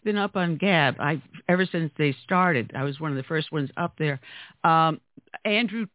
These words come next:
Torba, thank you, uh, Daryl. I was trying, I'm, 'cause Tim Selty is the Tea Party community. Andrew,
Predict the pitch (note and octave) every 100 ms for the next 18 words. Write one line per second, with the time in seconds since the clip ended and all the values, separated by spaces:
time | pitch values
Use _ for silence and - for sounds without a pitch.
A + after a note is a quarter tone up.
0 | _ - - F3 D#3+ D#3+ G3+ F#3+ E3+ D3
1 | C3 B2 - C#3 B2 A#2+ C#3+ D3+ - E3+
2 | D#3 C3+ D3 _ - D#3+ - - G#3+ G3
3 | G#3 F#3 F3 D3+ - D3 C#3+ C#3+ - C#3+
4 | - E3 - D3 B2 C#3+ C#3+ C#3 C#3 A#2+
5 | - - - - D#3+ D#3 D3